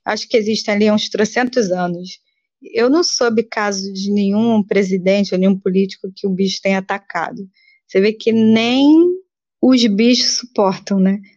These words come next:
Ah, e teve uma outra coisa aqui, falando de bicho. Lembra do que eles adotaram um cachorro que tava perdido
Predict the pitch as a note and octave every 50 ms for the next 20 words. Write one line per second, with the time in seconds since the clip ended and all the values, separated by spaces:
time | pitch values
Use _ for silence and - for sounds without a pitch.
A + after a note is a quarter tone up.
0 | _ - C#4 D4 E4 F4+ F#4 F#4 E4+ D#4+ - E4 D4 D4 D#4+ D#4+ D#4+ D#4+ E4 -
1 | E4 D#4+ E4 - D#4+ D4+ D4+ D#4 D4+ - - - D4+ D4+ C#4+ - - C4 C4+ C4
2 | B3+ B3 B3 B3 A3 A#3 C4 D4 E4+ E4 C#4 - - - - G#3 G3 F#3+ F#3+ _
3 | _ _ _ _ _ _ - A3 G#3+ A3 A#3+ C#4 D#4+ E4+ F4 C#4+ C#4+ A#3+ A3 A#3+
4 | B3+ B3 B3 A#3+ A#3 A#3 A#3 A3+ A3 G#3+ G#3 G#3 A3 - - A#3 A3+ A#3 A3+ G3+
5 | A3+ A3+ G#3+ A3 A3 A3 - - G#3 G#3 A3 A3 G#3 G3+ F#3+ F#3+ G#3 G3 F#3+ _
6 | _ _ _ _ _ - A3 A3 - C4 B3 - - A3+ B3+ B3 B3+ B3+ B3 B3
7 | B3 A#3+ A#3 A#3 G#3+ F#3+ G#3 A3+ C4 A#3 F#3